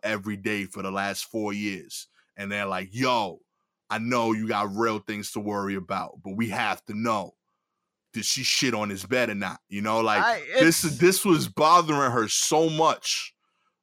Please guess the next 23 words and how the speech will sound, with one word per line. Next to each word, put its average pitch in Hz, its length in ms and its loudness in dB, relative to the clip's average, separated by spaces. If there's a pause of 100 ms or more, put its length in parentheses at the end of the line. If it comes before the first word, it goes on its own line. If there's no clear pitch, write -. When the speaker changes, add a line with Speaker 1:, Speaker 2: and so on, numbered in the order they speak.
(120)
Speaker 1:
over 120 340 2
four 165 440 4
years 135 600 2
that 107 100 -8
she, 135 340 -2
she's 120 220 -6
finally, 139 380 0
she 135 160 -8
just 120 180 -10
had 123 140 -2
to 110 140 -6
come 143 240 -4
out 135 220 0 (480)
and 110 100 -6
s-, - 260 -8
and 110 180 -4
she - 160 0
was 123 160 0
like, 110 160 -2
"Listen, 123 400 -4
T 139 240 -6
M 127 120 -4
Z, 120 460 -4